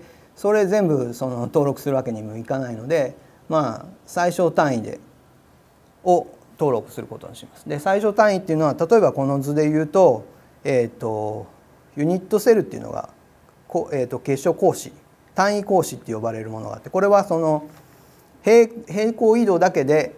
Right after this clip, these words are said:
えー、この結晶全体を表現できる最小単位ですね。それが単位格子です。で、さらにこの単位格子は、えーと、二回の回転軸を、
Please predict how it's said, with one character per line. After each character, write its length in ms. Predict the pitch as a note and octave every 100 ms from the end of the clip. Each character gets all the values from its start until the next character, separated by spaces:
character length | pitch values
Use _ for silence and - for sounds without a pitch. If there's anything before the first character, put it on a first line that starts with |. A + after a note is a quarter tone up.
| -
え 220 | B2+ G#2 A2
ー、 20 |
こ 120 | A#2+
の 200 | A2 G#2 -
結 220 | C3 A#2
晶 160 | B2+ A2+
全 240 | B2+ B2
体 160 | A#2+ A#2
を 180 | A2+ - _ - _ _ _ _ _ _ _ _ _ _ _ _ _ _ _ _ -
表 240 | D#3+ D3
現 80 | B2
で 80 | A2
き 120 | B2
る 120 | A2 A2+ - - _ -
最 220 | D#3 C#3+
小 140 | C#3
単 160 | - G#2
位 40 |
で 120 | -
す 80 | -
ね。 180 | C#3+ D3+
そ 120 | - F3
れ 80 |
が 300 | F3 D#3+ - -
単 180 | D3 B2+
位 80 |
格 200 | A#2+ A#2
子 80 | -
で 100 | -
す。 120 | - _ _ _ -
で、 120 | E3
さ 160 | A#3+ B3
ら 100 | F3
に 140 | C#3
こ 120 | D#3
の 120 | E3
単 240 | D#3+ F3+ F#3
位 40 |
格 180 | F#3 F3+
子 160 | - A#2+
は、 280 | B2+ A#2+ -
え 140 | B2
ー 20 | A2+
と、 160 | A#2+
二 160 | B2 C#3
回 260 | G#3+ A3+
の 140 | D#3+ A2+
回 220 | C#3 C3
転 220 | B2+ A#2+
軸 240 | A2 A2+ A2
を、 180 | A2+